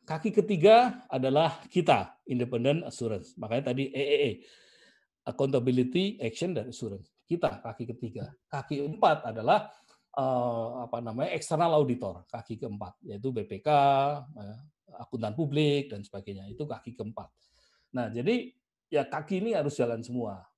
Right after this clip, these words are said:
Ya. Nah, yang di kita mungkin perlu jadi perhatian bahwa ada dua hal. Satu dari sisi governing body, kita belum jelas governing body-nya di,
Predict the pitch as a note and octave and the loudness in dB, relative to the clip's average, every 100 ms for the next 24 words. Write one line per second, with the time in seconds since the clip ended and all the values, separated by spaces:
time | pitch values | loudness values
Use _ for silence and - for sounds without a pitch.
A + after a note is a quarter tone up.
0 | _ _ - G#2 G#2 C3 A2 G#2+ A2 G#2+ | _ _ -16 -14 -14 -10 -6 -4 -4 -4
1 | G#2+ G#2 G#2+ D#3 E3 C3+ D3 C3+ B2 A#2 | -6 -8 -4 -2 -2 -2 -4 -2 -2 0
2 | A2 - G2+ G2+ G3 D3 D3 - _ _ | -4 -4 -8 -2 2 2 0 -8 _ _
3 | _ _ _ A#2+ A2 - E3+ G#3 - - | _ _ _ -4 -2 4 6 6 2 -12
4 | _ _ _ - - _ _ _ - B2+ | _ _ _ -16 -16 _ _ _ -4 4
5 | C3 C3 C3+ D3 A#2 A#2 A#2 F#3 E3 B2+ | 6 8 8 8 4 0 4 6 6 6
6 | B2+ B2 C3+ B2 A#2+ G#2+ C3 B2 A2+ A2 | 0 -2 0 0 0 -2 0 0 0 0
7 | C#3 G3+ G3+ - _ _ _ _ C3+ D3+ | 2 0 -2 -14 _ _ _ _ -2 0
8 | D3 B2 A#2 A2 F#2 - - - A#2 A2+ | 0 0 -2 -4 -6 -8 -10 -6 -6 -6
9 | A2 G#2 G#2+ G#2+ G2+ G#2 G2 G2 | -6 -6 -8 -10 -10 -10 -12 -12